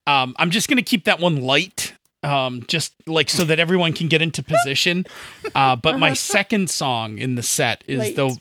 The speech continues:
Speaker 1: um, is gonna be the one for everyone, um, to get a-, like, for our getaway.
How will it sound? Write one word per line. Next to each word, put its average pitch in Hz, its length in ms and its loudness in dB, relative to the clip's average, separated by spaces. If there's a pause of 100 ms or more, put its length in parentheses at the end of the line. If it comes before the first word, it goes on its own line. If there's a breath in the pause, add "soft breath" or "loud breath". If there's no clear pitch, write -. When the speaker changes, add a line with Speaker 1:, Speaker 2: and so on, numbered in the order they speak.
Speaker 1:
um, 113 360 0 (180)
is 147 140 2
gonna 160 180 4
be 156 80 4
the 147 100 4
one 147 260 4
for 147 200 0
everyone, 131 560 0 (120)
um, 123 300 0
to 139 100 -2
get 123 200 0
a-, 123 180 -2
like, 123 260 0
for - 200 0
our 127 120 4
getaway. 110 520 -2